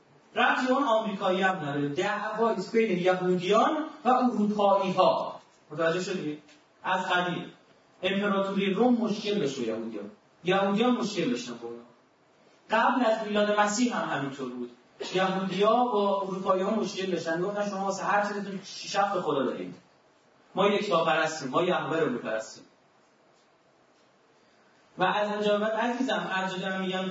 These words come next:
به بعد می‌گم یهود، منظورم اون صهیونیستاشون الان. وگرنه خوب و بد داره همه جا. متوجه هستی؟ الان با اون وهابی می‌گن چی؟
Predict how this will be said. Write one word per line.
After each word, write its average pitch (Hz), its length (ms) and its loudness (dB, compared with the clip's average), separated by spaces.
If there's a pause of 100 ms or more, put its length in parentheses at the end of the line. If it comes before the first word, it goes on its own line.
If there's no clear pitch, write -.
(180)
به 180 140 4
بعد 180 260 0
می‌گم 180 220 0
یهود، 180 580 2
منظورم 202 440 0
اون 240 100 2
صهیونیستاشون 180 880 0
الان. 131 340 -6
وگرنه 180 280 0
خوب 208 220 -6
و 190 100 4
بد 208 280 4
داره 147 160 -4
همه 175 320 0
جا. - 160 -4
متوجه 165 400 0
هستی؟ 175 380 -2 (280)
الان 202 260 -2
با 214 80 2
اون 220 120 4
وهابی 185 440 4
می‌گن 208 260 2
چی؟ - 440 -2